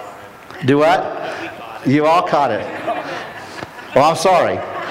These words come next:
I'm sorry. And now I have got, got a, I can't get Jake out of my head now. Ben. Ben. God bless you. I'm gonna go start over.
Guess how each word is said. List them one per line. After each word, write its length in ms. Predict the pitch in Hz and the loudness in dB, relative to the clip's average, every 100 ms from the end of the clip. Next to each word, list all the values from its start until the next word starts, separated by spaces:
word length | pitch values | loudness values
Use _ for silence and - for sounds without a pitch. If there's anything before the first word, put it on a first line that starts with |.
| - - | -4 2
I'm 140 | 147 | 2
sorry. 200 | 180 165 | 4 2
And 100 | 160 | 4
now 180 | 175 254 | 4 4
I 140 | 247 | 4
have 260 | 170 143 135 | 2 0 2
got, 400 | 165 156 143 143 | 0 0 -2 2
got 200 | 156 170 | 4 6
a, 680 | 170 - 127 - - - - | 4 2 -4 -6 -8 -6 0
I 80 | 151 | 4
can't 240 | 196 190 | 4 6
get 160 | 185 190 | 4 6
Jake 320 | 202 247 226 | 6 6 6
out 120 | 170 | 4
of 120 | 170 | 2
my 140 | 175 185 | 2 2
head 320 | 190 269 - | 2 0 0
now. 280 | 107 85 92 - - - - - - - - - | 0 -2 -6 -10 -12 -10 -12 -12 -12 -14 -16 -12
Ben. 260 | 240 254 - - - - - 110 | -10 -10 -10 -12 -16 -14 -4 4
Ben. 1080 | 202 262 143 104 - - - - - 494 107 | 6 6 4 0 -4 -8 -8 -10 -8 -4 2
God 380 | 175 269 233 | 4 4 2
bless 420 | 123 170 262 - 131 | 0 2 2 0 -2
you. 200 | 95 90 - - - - - - - - 269 - - 320 254 233 - - - 254 233 220 - - - - - - - | -2 -4 -8 -12 -12 -12 -14 -14 -12 -10 -6 -6 -6 -8 -8 -8 -8 -10 -10 -10 -10 -12 -12 -12 -12 -12 -10 -10 -2
I'm 100 | 151 | 2
gonna 140 | 196 175 | 2 4
go 100 | 147 | 2
start 380 | - 170 156 | 2 2 4
over. 340 | 139 127 92 | 4 4 2